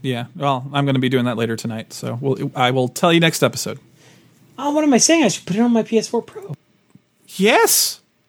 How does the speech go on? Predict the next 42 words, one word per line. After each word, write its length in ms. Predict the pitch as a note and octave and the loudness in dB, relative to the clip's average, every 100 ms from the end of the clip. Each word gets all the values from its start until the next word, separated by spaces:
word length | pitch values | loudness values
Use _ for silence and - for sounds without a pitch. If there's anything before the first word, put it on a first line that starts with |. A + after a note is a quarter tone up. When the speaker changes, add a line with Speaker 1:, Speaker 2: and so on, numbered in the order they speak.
| _ | _
Speaker 1:
Yes. 760 | F3+ G#3+ A#3+ G#3+ - - - - _ _ _ _ D#3 | 0 2 4 4 4 0 -2 -12 _ _ _ _ -8
Speaker 2:
All 80 | |
right, 160 | D3 A2 | -6 -6
I'll 120 | B2 | -6
do 140 | C3 A2+ | -4 -4
that. 200 | G#2+ G#2+ _ _ | -6 -16 _ _
Speaker 1:
There 140 | D#3+ | 2
you 80 | D3 | 2
go. 160 | D3 C3+ _ _ _ _ _ _ _ | 2 -2 _ _ _ _ _ _ _
Speaker 2:
Dun, 200 | C3 D#3 | 0 0
dun, 140 | D3 D#3 | 0 -4
dun, 140 | - D3 | -6 -2
dun, 200 | D3+ C#3+ | 2 2
dun, 140 | D#3 | 0
dun, 380 | C#3 D3 D#3 F3+ | -6 -4 0 0
dun, 160 | E3 F3 | 0 -2
dun, 0 | |
dun, 520 | D3 C3+ D3 C#3 D#3 | -2 0 0 0 -4
dun, 180 | D3+ C3+ | -4 -2
dun, 240 | D#3 D3 B2 B2 | 2 2 0 -2
dun, 280 | C#3 C3+ - | -2 -2 -4
dun. 280 | D3+ D#3 C3+ _ _ _ _ | -4 -4 -6 _ _ _ _
Speaker 1:
Is 100 | C#3 | -6
it 40 | D3 | -2
time 180 | E3+ D#3 | 0 2
to 80 | |
bond? 320 | D3+ D3+ D#3 D3+ _ _ _ _ _ _ _ - | 2 2 0 -4 _ _ _ _ _ _ _ -8
I 20 | |
so 220 | - F#3 | 0 2
wanna 180 | D#3+ D#3+ | 2 2
talk 200 | E3 D3 | 2 2
about 180 | C3 B2 | 2 0
it. 80 | G#2+ _ _ _ - | -4 _ _ _ -12
I 100 | C3 | -10
so 260 | - F3 | -4 0
wanna 160 | D3+ D3+ | 2 2
talk 180 | A3+ G3 | 0 -4
about 160 | B2+ | -6
it. 80 | C3 _ _ _ _ _ _ - | -8 _ _ _ _ _ _ -4
Speaker 2:
All 220 | A#3 B3 | 0 2
right, 180 | A3+ F#3+ | 2 2
well, 240 | A3+ E3 | 0 0